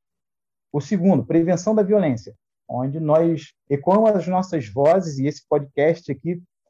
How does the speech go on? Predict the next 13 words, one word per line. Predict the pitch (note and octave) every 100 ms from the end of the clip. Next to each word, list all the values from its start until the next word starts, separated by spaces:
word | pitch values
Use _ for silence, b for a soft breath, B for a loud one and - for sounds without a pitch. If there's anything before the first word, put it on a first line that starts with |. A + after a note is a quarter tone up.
| _ _ _
aj-, | C#3 C3 C3
auxilia | D3 D3+ D3 D#3 G#3+ G3
também | D3+ D3+
nesse | D#3 -
trabalho | - C3+ A#2+ A#2
de, | B2 B2+
de | C3
disseminar | C#3 C#3 - E3 C#3+ C3 C#3+ F#3+ F#3+ _ _ -
e | C#3
de, | C3 D#3 E3 D#3
é, | C#3 C3 C3 B2+ C3
é, | B2
ampliar | D#3 F#3 F#3 C#3+ C#3 F#3 F#3+